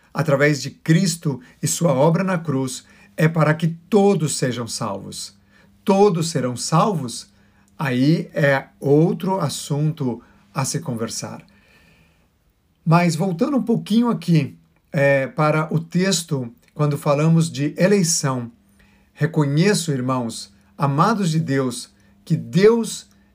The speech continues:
elegeu vocês, que Deus escolheu vocês.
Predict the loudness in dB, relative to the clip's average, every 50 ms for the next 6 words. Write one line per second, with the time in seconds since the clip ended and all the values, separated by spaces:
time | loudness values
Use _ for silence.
0 | _ -2 2 4 4 4 4 2 0 0 2 4 4 4 2 0 -2 -2 -2 -4
1 | -4 -4 -4 -6 -8 -10 -12 -14 _ _ _ _ _ _ 0 0 2 4 4 4
2 | 4 2 -2 -2 -2 -2 0 2 2 4 4 4 2 2 0 -2 -4 -6 -6 -4
3 | -4 -6 -6 -6 -10 -14 -14